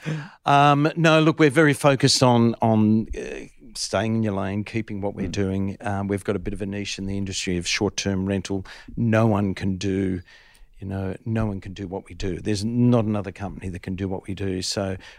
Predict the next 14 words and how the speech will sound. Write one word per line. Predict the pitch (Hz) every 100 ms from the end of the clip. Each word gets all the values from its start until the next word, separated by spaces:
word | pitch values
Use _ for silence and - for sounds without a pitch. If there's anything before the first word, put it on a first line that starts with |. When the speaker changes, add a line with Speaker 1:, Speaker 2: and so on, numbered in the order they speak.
| -
Speaker 1:
and | 127
we'll | 131
just | 120 -
keep | 120 98
building | 98 95 92 104
and, | 98 95 90
and | 104
looking | 98 - 95
after | 95 - 98
our | 98
customers, | 95 95 - - 92 92 -
and, | 98 92 92 - - - -
and, | 98 92 92
uh, | 92 92 92